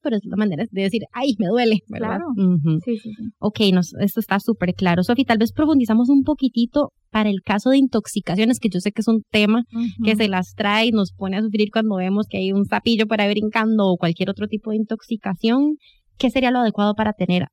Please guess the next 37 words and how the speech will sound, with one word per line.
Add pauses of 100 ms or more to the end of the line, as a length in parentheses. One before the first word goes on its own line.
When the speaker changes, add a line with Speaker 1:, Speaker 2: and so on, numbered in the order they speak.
Speaker 1:
para
atender
esta
emergencia? (220)
Speaker 2:
Ay, (100)
aprovechemos
para
desmentir. (180)
Speaker 1:
Eso
me
encanta,
Speaker 2:
<laughs>
Speaker 1:
eso
me
Speaker 2:
Aprovechemos
Speaker 1:
encanta.
Speaker 2:
para, (260)
ay,
no,
no
hemos
hecho
pro-,
Speaker 1:
<laughs>
Speaker 2:
programas
sobre
intoxicación,
¿verdad?
Speaker 1:
Podríamos
hacer
uno.
Speaker 2:
Ok.
Speaker 1:
Anotado. (180)
Speaker 2:
Anotado,
Speaker 1:
<laughs>
Speaker 2:
pero
bueno,